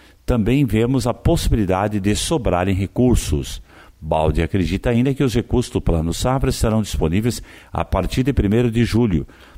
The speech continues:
Todo ano temos alterações no Plano Safra, mas os bancos tornaram seus processos mais ágeis para colocar à disposição do produtor os recursos disponíveis.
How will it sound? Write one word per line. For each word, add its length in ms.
Todo 320
ano 240
temos 320
alterações 680
no 120
Plano 340
Safra, 400
mas 220
os 140
bancos 500
tornaram 500
seus 260
processos 480
mais 320
ágeis 360
para 220
colocar 380
à 40
disposição 540
do 100
produtor 460
os 120
recursos 380
disponíveis. 680